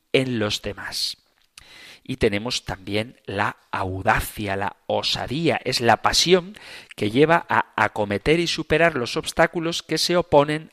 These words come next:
a la consecución del bien. De algún modo, la audacia prosigue el movimiento de la esperanza, pues quien confía conseguir algo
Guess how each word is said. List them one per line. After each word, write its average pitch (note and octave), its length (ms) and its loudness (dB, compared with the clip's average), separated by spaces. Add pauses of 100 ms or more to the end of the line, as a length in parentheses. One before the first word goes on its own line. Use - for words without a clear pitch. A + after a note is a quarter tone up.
a A2+ 160 4
la C#3+ 120 4
consecución G#2+ 680 -6
del A#2+ 160 -2
bien. G3 300 -4 (560)
De A2 100 4
algún D3 280 6
modo, E3 360 2 (120)
la G2 160 2
audacia A#2 520 2 (160)
prosigue E3+ 640 0
el D#3 220 4
movimiento B2 600 -2
de C3 100 2
la G#2 100 4
esperanza, A2+ 640 2
pues - 220 -2
quien G#2 260 -4
confía D3 520 4
conseguir D3 440 -2
algo C3+ 320 2